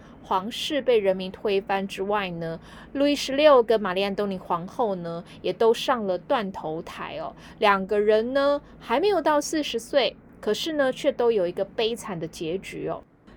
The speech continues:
那事后有人就归咎说，哦，就是因为皇室拥有了那颗蓝钻，才会遭逢不幸。不过到了一七九二年的时候呢，其实这颗钻石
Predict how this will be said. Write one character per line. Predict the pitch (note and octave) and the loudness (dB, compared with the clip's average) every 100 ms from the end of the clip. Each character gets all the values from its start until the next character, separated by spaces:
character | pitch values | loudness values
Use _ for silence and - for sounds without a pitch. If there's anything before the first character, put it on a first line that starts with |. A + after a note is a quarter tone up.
| - | -6
那 | D4 | -4
事 | D4 - G4 | 0 2 4
后 | G#4+ D#4+ | 4 4
有 | G#3 | 4
人 | F#3 G3 | 2 2
就 | B3 | -2
归 | - A3+ A3 | 2 2 2
咎 | B3 | 0
说， | A3+ - G3 G3 - - | 0 -2 0 0 -2 0
哦， | C#4+ A3+ - | 2 2 0
就 | F#4+ F4 | 0 0
是 | - D4 | -2 -4
因 | C#4 | -2
为 | B3+ | -2
皇 | A#3+ A3 F#3+ G#3+ | -2 -2 -2 -4
室 | - B3 | -4 -4
拥 | G#3+ C#4+ E4 E4 | 0 0 0 4
有 | B3+ | 4
了 | E3+ F3+ | 2 -2
那 | B3+ B3+ | -2 -2
颗 | - A3+ | -2 0
蓝 | G#3 E3 E3 | 0 -2 -8
钻， | - - G3 - - - | 0 0 0 -8 -20 -18
才 | - G3+ G#3 | -6 -2 -2
会 | G#3+ E4+ C4 | 0 -4 -2
遭 | - G#3+ | 0 0
逢 | G#3 F3+ E3 | 0 -4 -6
不 | E3 | -8
幸。 | D#3+ - E3 B2+ - - - - - - | -8 -8 -10 -10 -20 -20 -20 -20 -20 -6
不 | - | 0
过 | C#4+ F#4 | 2 4
到 | F#4 F4 | 6 6
了 | D4 | 6
一 | B3+ C4+ | 4 0
七 | C#4+ D4+ | -4 -4
九 | - G3+ | 2 2
二 | A3 | 2
年 | G#3+ F3+ | 0 -6
的 | F3 | -6
时 | F3 - | -8 -8
候 | E3+ A#3+ G3+ | -8 -6 -4
呢， | F#3 F3 | -6 -8
其 | - | -8
实 | B3 C#4 C4+ | -4 -4 -2
这 | D#4+ D4+ | -2 2
颗 | D#4+ | 2
钻 | D4+ E4 C4 A3+ | 2 2 0 -2
石 | - - E3+ | -6 -8 -8